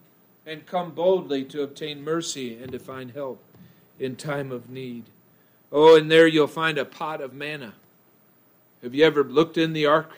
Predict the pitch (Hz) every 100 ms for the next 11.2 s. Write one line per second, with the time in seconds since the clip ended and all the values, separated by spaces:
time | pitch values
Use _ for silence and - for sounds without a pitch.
0 | _ _ _ _ 143 143 151 156 156 156
1 | - 160 160 160 _ _ _ _ _ _
2 | _ _ _ _ - 165 165 165 170 180
3 | 160 - 175 175 170 151 - 170 165 165
4 | 147 160 170 180 175 175 _ - _ _
5 | _ - 165 185 185 185 269 202 175 170
6 | 190 254 214 160 175 185 180 175 165 165
7 | 226 226 185 175 190 220 180 160 170 196
8 | 202 190 175 165 170 185 196 151 156 151
9 | 196 196 - 196 165 202 - 160 143 196
10 | 190 196 190 180 170 165 185 185 - 170
11 | 196 202